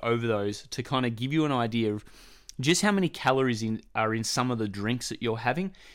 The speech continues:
to give you a better understanding of why I usually make the recommendation to people that they don't drink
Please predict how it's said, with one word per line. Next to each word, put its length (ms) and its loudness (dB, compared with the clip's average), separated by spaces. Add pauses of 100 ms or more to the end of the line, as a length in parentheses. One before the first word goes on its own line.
(120)
to 80 -4
give 200 -4
you 100 4
a 40 2
better 200 2
understanding 520 -2
of 180 -4 (500)
why 420 6 (100)
I 640 2 (200)
usually 460 0
make 220 2
the 100 -4
recommendation 840 -4
to 80 -8
people 400 -6 (300)
that 180 -4
they 160 4
don't 320 0
drink 400 -2